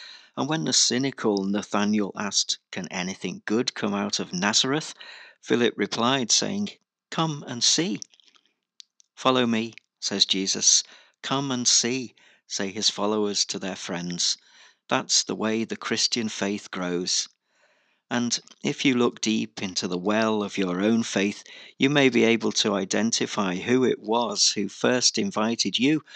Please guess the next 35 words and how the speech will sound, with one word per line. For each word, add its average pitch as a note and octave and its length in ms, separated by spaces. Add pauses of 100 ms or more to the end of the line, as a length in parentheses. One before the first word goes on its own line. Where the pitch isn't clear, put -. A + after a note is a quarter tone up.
(220)
to - 120
come A#2+ 460
and G2 180
see. A#2 420 (760)
And G2+ 140
you G#2 80
may A2+ 220
be A2 140
able G#2 280
to - 160
recall G#2+ 560
a F#2+ 60
moment G#2 560
or F#2 140
moments A2 600
in G#2 120
your G#2 180
life G#2 360 (420)
when A2+ 160
you C#3+ 180
heard D3+ 420 (220)
Jesus B2+ 600
saying, G2 480 (380)
"Follow A2 400
me." A#2 320 (1300)
For A#2+ 120
those B2+ 280
of A2 120
us - 480
who A2+ 140
were G2+ 220
brought G#2 420
up G#2+ 240
in G2 180
the F#2+ 260